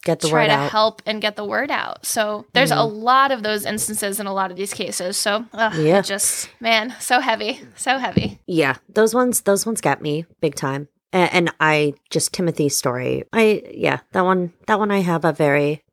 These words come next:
Speaker 1: very soft spot for.
Speaker 2: Mm-hmm.
Speaker 1: I,
Speaker 2: Yeah.
Speaker 1: I still look and I still hope for updates on his.
Speaker 2: I, I agree. We also, um, another one that we had a family member on was, um, Harry Dennis Milligan, which is another
Speaker 1: Oh,
Speaker 2: one
Speaker 1: yeah.
Speaker 2: that,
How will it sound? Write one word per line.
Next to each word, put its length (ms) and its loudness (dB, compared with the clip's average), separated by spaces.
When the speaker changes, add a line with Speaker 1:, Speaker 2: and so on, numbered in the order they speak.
Speaker 1:
very 180 -2
soft 280 -2
spot 340 -10
for. 320 -12
Speaker 2:
Mm-hmm. 520 -14
Speaker 1:
I, 180 4
Speaker 2:
Yeah. 200 2
Speaker 1:
I 80 2
still 320 0
look 260 2
and 80 -2
I 60 2
still 260 0
hope 300 -4
for 220 -2
updates 440 -4
on 140 -10
his. 500 -6
Speaker 2:
I, 320 -8
I 100 -4
agree. 480 -6
We 100 0
also, 560 2
um, 460 -2
another 340 2
one 160 2
that 160 2
we 100 -4
had 280 -4
a 240 -6
family 340 -4
member 240 -8
on 240 -6
was, 320 -12
um, 440 -10
Harry 300 0
Dennis 320 -6
Milligan, 500 -10
which 200 -4
is 100 -6
another 300 2
Speaker 1:
Oh, 20 0
Speaker 2:
one 140 0
Speaker 1:
yeah. 40 -2
Speaker 2:
that, 240 2